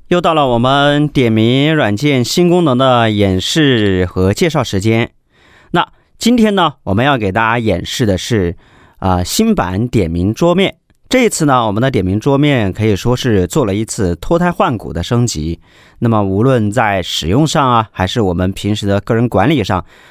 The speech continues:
都会更加的方便。但是呢，随之而来的一些变化，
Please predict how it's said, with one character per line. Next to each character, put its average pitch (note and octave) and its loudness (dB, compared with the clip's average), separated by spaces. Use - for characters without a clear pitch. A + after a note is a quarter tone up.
都 G#2+ 0
会 F#2 -2
更 G2 -2
加 F2+ -2
的 E2+ -4
方 B2+ -2
便。 C3+ -2
但 E3+ -2
是 D#3 -2
呢， C3 2
随 E3+ -2
之 E3+ 0
而 E3+ 4
来 C#3+ 2
的 D3+ 2
一 D3 0
些 D#3+ 2
变 D#3+ 0
化， B2 0